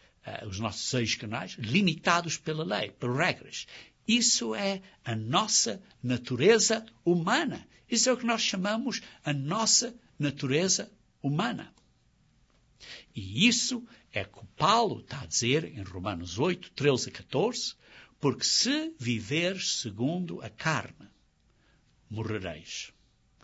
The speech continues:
Mas se pelo Espírito mortificares estas obras do corpo, vivereis." Porque todos os que são guiados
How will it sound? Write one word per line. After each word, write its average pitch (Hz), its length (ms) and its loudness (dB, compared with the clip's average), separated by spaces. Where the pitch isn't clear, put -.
Mas 135 260 2
se - 80 0
pelo 113 220 0
Espírito - 840 -4
mortificares 190 1080 2
estas - 480 -6
obras 180 500 0
do 139 120 -4
corpo, - 580 -12
vivereis." 110 760 -8
Porque - 200 -6
todos 214 540 4
os 110 120 -4
que - 80 -2
são 202 380 2
guiados 165 800 0